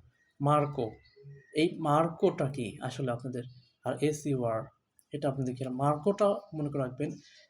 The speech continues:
মার্কো, এখানে, এখানে কিন্তু ইউরোপটা মনে করে রাখবেন না, মার্কোটা হচ্ছে ভেনেজুয়েলাটাই মনে, মনে করে রাখবেন।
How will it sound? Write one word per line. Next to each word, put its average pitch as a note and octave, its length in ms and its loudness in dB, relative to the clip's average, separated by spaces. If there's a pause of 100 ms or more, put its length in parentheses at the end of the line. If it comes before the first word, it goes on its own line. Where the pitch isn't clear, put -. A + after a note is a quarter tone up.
(120)
মার্কো, C3 380 2 (600)
এখানে, D#3 280 -2 (880)
এখানে F#3+ 380 0
কিন্তু F#3+ 180 2
ইউরোপটা F#3 420 4
মনে B2+ 200 0
করে A#2 140 -2 (160)
রাখবেন B2 280 -2
না, C3+ 200 -6 (360)
মার্কোটা C#3+ 500 0
হচ্ছে F3+ 320 -4 (560)
ভেনেজুয়েলাটাই C#3+ 800 2
মনে, B2 180 -2 (220)
মনে A#2+ 140 -2
করে A#2 100 -6
রাখবেন। - 300 -8